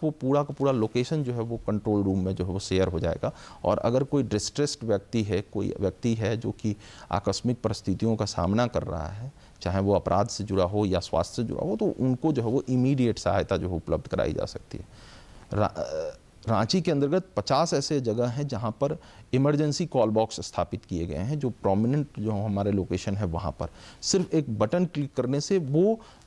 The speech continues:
एक कंपोजिट जो हमारा कंट्रोल रूम है उनके साथ संपर्क स्थापित हो जाएगा और चाहे वो दुर्घटना हो, जाम हो, ट्रैफिक जाम हो या अन्य समस्याएं हो, उन तक जो है वो तुरंत जो है वो, अ,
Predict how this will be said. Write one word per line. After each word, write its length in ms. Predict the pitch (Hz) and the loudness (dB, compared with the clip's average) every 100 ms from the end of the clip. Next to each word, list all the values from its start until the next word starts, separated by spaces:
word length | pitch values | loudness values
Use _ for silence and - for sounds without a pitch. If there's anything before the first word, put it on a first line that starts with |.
| - - - | -14 -6 -2
एक 200 | 143 - | 0 2
कंपोजिट 580 | 117 123 139 160 - 107 | 0 2 2 4 0 -2
जो 160 | 127 | 0
हमारा 360 | 127 131 123 117 - - | 2 2 4 2 2 -2
कंट्रोल 400 | 113 123 123 117 | 0 2 2 4
रूम 220 | 120 104 | 2 0
है 120 | 151 | -2
उनके 460 | - 156 165 190 226 | -2 2 2 2 0
साथ 180 | 175 | 0
संपर्क 460 | 170 160 123 131 117 | -2 -4 0 0 -2
स्थापित 480 | - - - 101 - | -6 -6 -6 -6 -4
हो 60 | |
जाएगा 280 | 92 82 - | -2 -2 0
और 380 | 175 - 151 160 - - | 0 4 4 2 -4 -10
चाहे 180 | 113 120 | -2 0
वो 140 | 117 | 0
दुर्घटना 440 | 110 95 104 113 123 | 0 0 -2 -2 0
हो, 440 | 117 113 117 101 - - | 0 0 -2 -4 -10 -10
जाम 340 | 92 117 117 | -2 2 2
हो, 300 | 120 123 120 - | 0 -2 -4 0
ट्रैफिक 300 | 92 - 131 | -2 0 -2
जाम 220 | 117 117 | 0 0
हो 100 | 135 | -2
या 140 | 139 - | -2 0
अन्य 260 | - 214 220 | 2 4 2
समस्याएं 560 | - 131 110 - 85 82 | 0 -6 -6 -6 -6 -6
हो, 140 | - - - - | -8 -14 -18 -4
उन 140 | 143 | 0
तक 120 | 143 175 | 2 0
जो 160 | 135 | 2
है 60 | 120 | 0
वो 80 | 123 | 0
तुरंत 400 | 123 117 107 - | 0 0 0 -2
जो 80 | |
है 60 | 95 | -4
वो, 140 | 104 | -4
अ, 380 | 147 - - - | -6 -10 -12 0